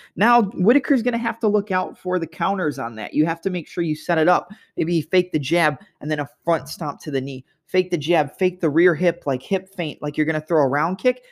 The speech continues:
and then fake the cross and then throw the front leg stomp to the knee or the side stomp. That is going to be of the best, one of the best weapons for Whitaker to keep Gastelum from being able to use that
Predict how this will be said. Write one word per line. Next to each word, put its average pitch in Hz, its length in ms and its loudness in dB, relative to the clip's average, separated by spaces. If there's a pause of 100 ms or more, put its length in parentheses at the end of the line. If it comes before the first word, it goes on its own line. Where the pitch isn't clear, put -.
(140)
and 151 100 -4
then 156 100 0
fake 185 280 0
the 160 80 -2
cross 170 440 0
and 143 220 -2
then 160 220 -2
throw 165 200 2
the 135 120 -2
front 113 240 -4
leg 117 160 -6
stomp - 260 -6
to - 100 -12
the 120 120 -4
knee 120 180 -10 (260)
or 143 120 4
the 131 80 0
side 139 360 0
stomp. - 280 -6 (240)
That 170 240 2
is 170 100 4
going 180 240 4
to 160 60 6
be 156 420 2
of 139 240 0
the 143 80 2
best, 147 520 -4 (320)
one 175 140 4
of 226 120 2
the 202 80 6
best 170 340 0
weapons 160 420 -2
for 165 240 0
Whitaker 160 400 -2
to 185 160 -10 (120)
keep 202 400 -6
Gastelum 156 520 -4
from 139 180 -4
being 151 200 -2
able 151 420 0 (220)
to 170 120 -4
use 165 420 -2
that 147 260 2